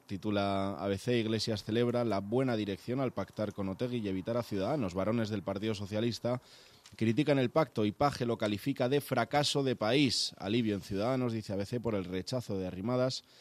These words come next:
a los acuerdos con Bildu y Esquerra Republicana. Comparte portada también con una fotografía del aeropuerto Adolfo Suárez Madrid-Barajas. El gobierno exigirá P C R en los aeropuertos meses después que otros países de Europa.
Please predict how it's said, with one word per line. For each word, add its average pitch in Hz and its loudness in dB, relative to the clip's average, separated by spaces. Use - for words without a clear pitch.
a 82 -10
los 87 -6
acuerdos 117 0
con 95 -4
Bildu 127 0
y 95 -6
Esquerra 110 -4
Republicana. 87 -4
Comparte 92 -6
portada 90 -4
también 98 -4
con 101 -4
una 98 -2
fotografía 92 -4
del 104 -2
aeropuerto 95 -4
Adolfo 92 -6
Suárez 95 -2
Madrid-Barajas. 95 -2
El 92 -4
gobierno 117 4
exigirá 113 0
P 131 4
C 127 2
R 127 4
en 107 2
los 107 0
aeropuertos 110 0
meses 117 0
después 123 -2
que 117 -2
otros 120 -2
países 113 -2
de 110 0
Europa. 104 0